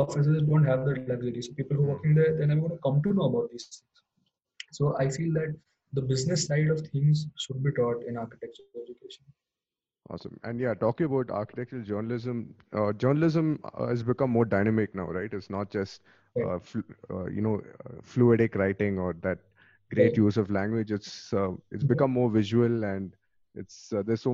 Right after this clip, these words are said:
Speaker 2: much more to it, right? So could you briefly tell us about architectural journalism in the twenty-first century?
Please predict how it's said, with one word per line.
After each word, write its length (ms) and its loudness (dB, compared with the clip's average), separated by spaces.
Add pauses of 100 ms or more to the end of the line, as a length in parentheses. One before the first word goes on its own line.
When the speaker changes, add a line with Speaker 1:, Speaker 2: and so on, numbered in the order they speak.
Speaker 2:
much 200 -2
more 160 0
to 120 -2
it, 100 -10
right? 160 -10
So 80 -4
could 140 0
you 140 0
briefly 320 0
tell 160 0
us 140 -4
about 220 0 (540)
architectural 500 -6
journalism 480 -4
in 80 -8
the 80 -10
twenty-first 460 -8
century? 340 -14